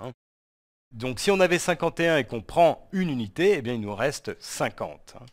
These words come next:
cinq dizaines. Et du coup, cinquante et un plus quatre-vingt-trois, c'est la même chose que cinquante plus quatre-vingt-quatre.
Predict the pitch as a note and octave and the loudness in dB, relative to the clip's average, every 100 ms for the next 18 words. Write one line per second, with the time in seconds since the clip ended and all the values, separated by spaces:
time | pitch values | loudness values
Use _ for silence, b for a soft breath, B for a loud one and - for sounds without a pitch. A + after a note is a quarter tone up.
0 | - _ _ - B2+ C3 G#2+ F2+ E2+ D#2 | -20 _ _ -10 -8 -8 -12 -16 -14 -16
1 | D#2 - - - - - - - - - | -16 -20 -20 -20 -20 -20 -20 -20 -20 -20
2 | - C3 A#2 C3 G#3+ A3+ - F#3+ F#3+ F#3 | -14 -10 -8 -6 -4 0 0 0 0 2
3 | F3+ - D3+ - B2+ A#2+ G#2+ - E3 G#3+ | 0 0 -4 -2 -2 -2 -6 0 4 4
4 | - C3+ B2 C3 D#3 - A2 D3+ C#3+ F3 | 4 -2 -2 -6 -8 -8 -6 -4 -2 0
5 | D#3+ B2 - - B2 - A2 G2+ E2+ - | 0 0 -8 -14 -12 -10 -10 -12 -12 0
6 | F#3+ A3+ - | 0 0 -10